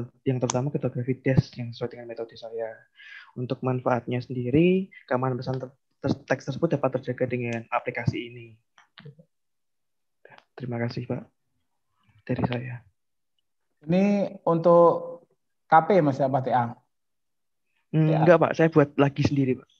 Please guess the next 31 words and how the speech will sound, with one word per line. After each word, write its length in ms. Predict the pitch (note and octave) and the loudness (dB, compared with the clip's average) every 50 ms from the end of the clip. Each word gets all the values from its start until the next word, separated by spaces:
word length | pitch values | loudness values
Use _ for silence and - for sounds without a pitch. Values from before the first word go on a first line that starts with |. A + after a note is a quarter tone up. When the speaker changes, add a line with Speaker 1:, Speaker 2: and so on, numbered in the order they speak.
| _ | _
Speaker 2:
Oh, 80 | - C3 | -6 -4
bahas 240 | A#2 C3 B2+ A2+ - | -2 -2 -2 -2 -2
sendiri 240 | - A#2 A2+ A2+ A2+ | -2 -2 -2 -2 -2
ya. 240 | G#2 G2 G2 - | -2 -4 -4 -4
Oh 100 | - G2+ G2 G2 | -6 -6 -8 -6
ya, 160 | F#2+ F#2+ F#2 | -8 -8 -6
Speaker 1:
Iya. 160 | - B2 - | -6 -6 -6
Speaker 2:
berarti 120 | A#2+ A#2 A2+ | -8 -10 -12
kriptografi 640 | _ - A2 - - G2+ - G#2 G2+ - - A#2 G#2+ | _ -16 -16 -14 -14 -10 -8 -10 -8 -6 -6 -6 -4
memang, 320 | G#2+ G#2+ G#2+ G#2+ G#2+ A2 | -4 -6 -8 -10 -10 -12
eh, 380 | - _ _ _ - - A2 G#2+ | -14 _ _ _ -16 -14 -12 -10
untuk 160 | G#2+ G#2+ G#2 A2+ | -8 -8 -8 -8
pengamanan 400 | - A2+ A2+ A2+ A2+ A2+ A2 A2 | -8 -6 -4 -4 -4 -4 -4 -4
teks 320 | C#3+ C3+ - - A2 G2 | -6 -6 -8 -10 -14 -14
ya. 0 | - _ _ _ _ _ _ _ _ - | -14 _ _ _ _ _ _ _ _ -6
Speaker 1:
Iya, 160 | - D3 C#3+ C3+ | -2 0 0 2
Pak. 100 | B2+ A#2 | 4 4
Speaker 2:
Baik, 120 | - - - | 2 2 4
eh, 360 | - E3+ D#3+ D#3 D3+ D3+ D3+ | 6 8 10 12 12 12 10
Mas 240 | D3 D3 D#3 D3+ C#3+ | 10 8 6 4 4
Bagas, 440 | - C#3+ B2+ B2+ D#3 E3 F3+ F#3 F3+ | 4 2 6 8 8 10 10 8 6
terima 200 | E3+ D#3+ C#3+ D3 | 4 2 4 4
kasih 400 | C3+ C#3 C3+ C3 - F3 F#3 F#3+ | 4 4 4 4 4 2 2 2
sudah 240 | F#3 - C#3 C#3+ C3+ | 2 4 6 6 6
mempresentasikan 1600 | C3+ C3 B2+ B2 B2 A#2+ A#2+ A#2+ A#2 A#2+ A#2+ G2+ - - A#2+ B2 B2 - - A#2 A2+ - - - A#2+ A#2 A2+ A#2 A2+ A2+ A#2 A#2 | 6 6 6 4 4 4 4 2 2 2 0 -2 -2 -2 -4 -4 -4 -4 -4 -4 -4 -4 -2 -2 0 0 2 2 2 2 0 0
ide 200 | A#2 A#2 - A#2+ A2 | -4 -6 -6 -6 -6
gagasannya 640 | A2 A2 - G#2+ - - G#2+ G2+ G#2+ A2+ A#2+ A#2 | -4 -4 -6 -6 -6 -6 -8 -6 -4 -4 -4 -6
di 400 | A#2 - G#2+ G#2 G#2 G2+ G2+ G2 G2 | -6 -6 -4 -4 -4 -4 -6 -8 -8
kesempatan 360 | - - - G2+ G2+ G#2 G2+ | -10 -14 -12 -10 -10 -10 -8
kali 240 | G#2 G#2 G#2+ G#2+ G2+ | -8 -10 -8 -8 -8
ini. 120 | G2+ G#2 | -10 -10